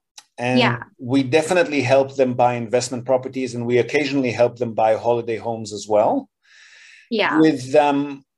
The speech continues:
Speaker 1: with family homes, like, if it's gonna be a house that they're gonna be living in, they're usually gonna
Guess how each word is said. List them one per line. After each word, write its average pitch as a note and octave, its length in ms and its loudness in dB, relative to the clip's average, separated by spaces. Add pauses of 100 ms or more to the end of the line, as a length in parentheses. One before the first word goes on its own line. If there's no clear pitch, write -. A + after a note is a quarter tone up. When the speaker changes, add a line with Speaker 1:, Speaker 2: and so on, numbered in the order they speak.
(280)
Speaker 1:
with D#3 260 -4
family B3+ 680 2
homes, C3+ 460 2
like, C3 180 0
if B2+ 100 -14
it's C3 100 -14
gonna D3 180 -4
be C#3 140 2
a B2 40 4
house B2+ 320 2
that B2 180 -6
they're B2 120 2
gonna B2 240 -2
be A#2 140 -8
living C3+ 380 -2
in, A2+ 220 -6
they're A2+ 160 2
usually D#3 460 -2
gonna C3+ 220 0